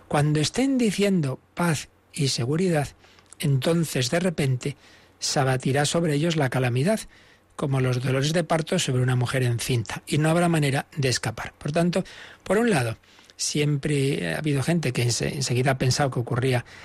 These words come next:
y ya llegaba el final, pero también ha habido lo contrario, gente que ha dicho, "No, no, si todo va muy bien,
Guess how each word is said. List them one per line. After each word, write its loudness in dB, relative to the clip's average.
y 0
ya 2
llegaba 2
el 2
final, 0
pero 2
también 2
ha 2
habido 0
lo -2
contrario, 0
gente -2
que -2
ha -2
dicho, 0
"No, 2
no, 4
si -2
todo 0
va 0
muy 0
bien, 0